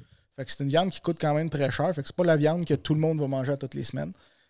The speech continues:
Euh, on a aussi les coutumes, tu sais, de, du vieil, du vieux mouton qu'on mangeait, qui goûtait à la laine, qui avait passé, euh,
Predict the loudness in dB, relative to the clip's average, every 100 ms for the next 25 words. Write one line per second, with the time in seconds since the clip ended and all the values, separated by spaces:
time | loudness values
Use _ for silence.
0 | -2 2 6 6 6 6 6 6 4 4
1 | 4 4 4 4 2 -4 -2 2 2 2
2 | 0 -2 0 4 6 4 -2 -14 _ -12
3 | -6 0 4 4 2 0 0 2 2 4
4 | 4 2 0 2 2 2 2 2 2 -2
5 | -4 2 4 4 2 0 -2 0 0 0
6 | 0 -2 -2 -2 0 2 0